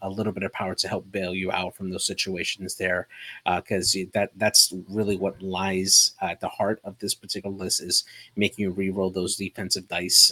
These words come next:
um, especially if you roll natural evades, um, and then losing those evades, uh, to saturation salvo, uh, that can really,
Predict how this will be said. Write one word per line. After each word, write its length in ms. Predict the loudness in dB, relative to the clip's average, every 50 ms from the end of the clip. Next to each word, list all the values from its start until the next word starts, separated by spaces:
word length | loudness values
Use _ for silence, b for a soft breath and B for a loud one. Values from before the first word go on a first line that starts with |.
| 4 0
um, 440 | 0 0 0 0 -4 -6 -10 -14 -16 -12 -8
especially 460 | -8 -6 -4 -4 -2 -2 -2 -2 -4
if 140 | -6 -6 -8
you 100 | -8 -6
roll 240 | -4 -2 -2 -2 -2
natural 640 | -2 0 0 0 0 -2 -2 -2 0 0 0 -2 -4 -8
evades, 500 | -8 -6 -4 -4 -4 -2 0 0 -2 B B B B B B B B B
um, 320 | 2 2 4 2 0 -2 -6 -6
and 160 | -6 -6 -4
then 300 | -4 -4 -4 -4 -6 -8 -8 -4
losing 400 | -2 0 0 0 0 -2 -4 -4
those 180 | -4 -2 -2
evades, 540 | -4 -4 -4 -4 -4 -4 0 2 2 2 2 2
uh, 140 | -2 -6 -4 -4
to 140 | -4 -2 0
saturation 640 | 0 0 -2 -2 -4 -4 -4 -4 -4 -4 -6 -4 -4
salvo, 540 | -2 0 0 0 -2 -4 -4 -4 -4 -6 B B B B B B 0
uh, 120 | 2 2 2
that 200 | 2 0 -2 -2
can 220 | -4 -6 -4 -4
really, 720 | -2 0 0 0 0 0 -2 -2 -2 -4 -4 -6 -10 -12